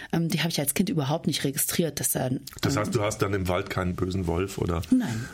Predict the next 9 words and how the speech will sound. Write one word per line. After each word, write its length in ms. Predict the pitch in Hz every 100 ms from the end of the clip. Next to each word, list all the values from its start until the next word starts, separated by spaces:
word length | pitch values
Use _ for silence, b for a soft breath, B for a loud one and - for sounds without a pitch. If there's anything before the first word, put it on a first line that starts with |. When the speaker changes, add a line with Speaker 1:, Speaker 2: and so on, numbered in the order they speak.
| -
Speaker 1:
überhaupt 280 | 190 107 95
Speaker 2:
oder 100 | 98
irgendwie 260 | 90 87
Speaker 1:
nicht. 60 | 90
Speaker 2:
sowas 260 | 85 87 95
erwartet? 480 | 87 90 - - -
Speaker 1:
Nein, 240 | 247 226
überhaupt 380 | 196 185 165 147
nicht. 300 | 147 143 -